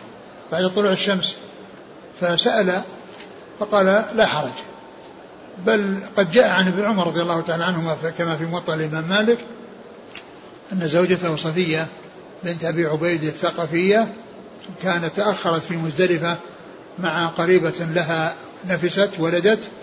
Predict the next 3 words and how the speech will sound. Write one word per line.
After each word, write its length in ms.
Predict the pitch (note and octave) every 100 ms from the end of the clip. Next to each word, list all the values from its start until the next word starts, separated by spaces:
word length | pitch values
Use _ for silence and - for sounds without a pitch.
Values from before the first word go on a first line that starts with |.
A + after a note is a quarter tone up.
| - - - - - -
فتأخرت 1120 | F3 E3 E3 D#3+ D#3+ - F3+ F3+ F#3 E3 E3
معها 480 | F3+ F3+ F#3+ G#3 C4+ - - - - -
ولم 400 | F#3 G3 F#3